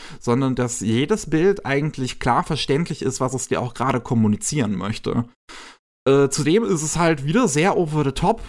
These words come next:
und ich find die Figuren einfach wesentlich sympathischer. Es ist diesmal nicht so eine Telenovela, ähm, sondern es ist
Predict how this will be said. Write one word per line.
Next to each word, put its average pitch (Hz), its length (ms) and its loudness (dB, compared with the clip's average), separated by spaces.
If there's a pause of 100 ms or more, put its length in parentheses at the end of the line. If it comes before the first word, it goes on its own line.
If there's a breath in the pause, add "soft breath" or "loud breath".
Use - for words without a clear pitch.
(120)
und 170 380 0
ich - 180 -4
find 240 260 2
die 190 80 -10
Figuren 127 580 2
einfach 104 360 -8
wesentlich 101 460 -6
sympathischer. 104 680 -4
Es 95 160 -2
ist 135 140 -4
diesmal 165 300 2
nicht 185 140 0
so 170 100 -2
eine 139 140 2
Telenovela, 156 960 2 (460 loud breath)
ähm, 139 880 2
sondern 156 680 2 (260)
es - 160 0
ist - 420 -2